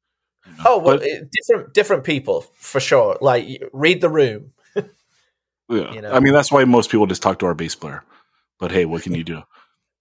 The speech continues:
Speaker 1: All right. Ben, you got a closing thought on this?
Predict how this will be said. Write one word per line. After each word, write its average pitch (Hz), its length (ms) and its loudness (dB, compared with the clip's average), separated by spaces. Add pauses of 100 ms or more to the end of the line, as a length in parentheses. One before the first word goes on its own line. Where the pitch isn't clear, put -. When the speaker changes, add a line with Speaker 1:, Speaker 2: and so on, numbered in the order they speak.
(140)
Speaker 1:
All 117 100 4
right. 120 300 2 (600)
Ben, 123 300 2
you 123 100 6
got 127 100 6
a 120 40 0
closing 120 300 2
thought 123 180 4
on 127 80 4
this? 127 260 0